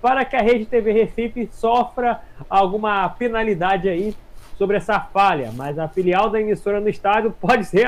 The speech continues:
realmente punida financeiramente, vai pagar o pato ali, pois o prazo para exibir o guia de horário subsequente para compensar a não exibição do programa eleitoral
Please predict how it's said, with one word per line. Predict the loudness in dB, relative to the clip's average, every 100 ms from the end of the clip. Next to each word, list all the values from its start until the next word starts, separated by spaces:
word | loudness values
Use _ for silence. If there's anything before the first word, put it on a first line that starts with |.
| 4
realmente | 2 2 2 0 -2 -18 -20 -16 0
punida | 2 4 2 0 2 2 0 -6 -12 -6
financeiramente, | 0 0 2 0 0 0 0 2 0 -2 -6 -10 -18 -12 -2
vai | 4 4
pagar | 4 2 4 4
o |
pato | 4 2 2 0
ali, | 0 0
pois | 0 4 4 4
o | -2
prazo | 2 2 2
para | 0 0
exibir | 0 -2 -2 -2
o | -4
guia | -4 -2 0 0
de | 0
horário | 0 2 2
subsequente | 0 -6 -6 -6 -2 -2 -4 -10 -10 -10 -12 -2
para | 0 0
compensar | -4 -8 -6 -4 -2 -2
a |
não | 0 -2 0
exibição | -2 -2 -4 -4
do | -8
programa | -6 -8 -6 -4
eleitoral | -4 -2 -2 -2 -4